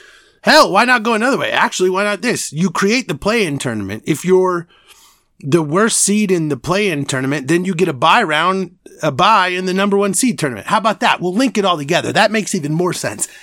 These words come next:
I'm figuring this shit out in real time. That's the beauty of this show. So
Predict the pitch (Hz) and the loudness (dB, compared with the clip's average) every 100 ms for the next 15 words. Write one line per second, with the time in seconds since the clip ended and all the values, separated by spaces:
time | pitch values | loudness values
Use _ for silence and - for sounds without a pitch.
0 | - 143 139 - 233 185 156 147 - 156 | -14 -12 -2 0 0 -2 -2 -4 -2 -2
1 | 139 117 135 143 - 107 104 156 - 127 | -2 -4 -6 -6 -4 -6 -4 -6 -6 -8
2 | 165 139 127 107 - - 85 - - | -6 -6 -8 -8 -8 -8 -10 -12 -10